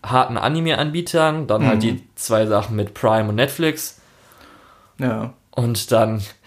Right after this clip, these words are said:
Speaker 1: YouTube Original. <laughs> Nein, halt irgendwie,
Speaker 2: Also
Speaker 1: keine Ahnung, anderen Quatsch.
Speaker 2: Also wenn ihr dann weiterhin wissen wollt, wie es mit den Streaming-Plattformen weitergeht, könnt ihr auch auf jeden Fall die nächsten Podcast-Folgen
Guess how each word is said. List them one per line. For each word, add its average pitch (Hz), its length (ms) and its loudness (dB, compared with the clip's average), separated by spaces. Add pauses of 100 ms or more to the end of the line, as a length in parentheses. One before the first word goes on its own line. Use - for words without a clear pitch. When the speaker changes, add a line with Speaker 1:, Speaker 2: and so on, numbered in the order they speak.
(140)
Speaker 1:
YouTube 123 300 0
Original. 107 560 2
<laughs> 587 720 4 (1300)
Nein, - 380 -6
halt 101 180 -6
irgendwie, 120 160 -2
Speaker 2:
Also 131 160 6
Speaker 1:
keine 131 140 -10
Ahnung, 98 160 -10 (160)
anderen 107 220 -6
Quatsch. - 280 -10 (180)
Speaker 2:
Also 127 220 2
wenn 135 140 4
ihr 131 120 6
dann 120 380 2
weiterhin 120 360 0
wissen 120 300 -2
wollt, 120 220 0
wie 120 60 -2
es 113 100 -4
mit 113 160 -2
den 110 240 2
Streaming-Plattformen 113 1000 2
weitergeht, 107 720 0
könnt 110 400 -2
ihr 107 440 2 (140)
auch 131 220 -4
auf 113 160 -4
jeden 107 200 2
Fall 107 360 0 (360)
die 113 60 -4
nächsten 107 600 -4 (360)
Podcast-Folgen 117 960 -2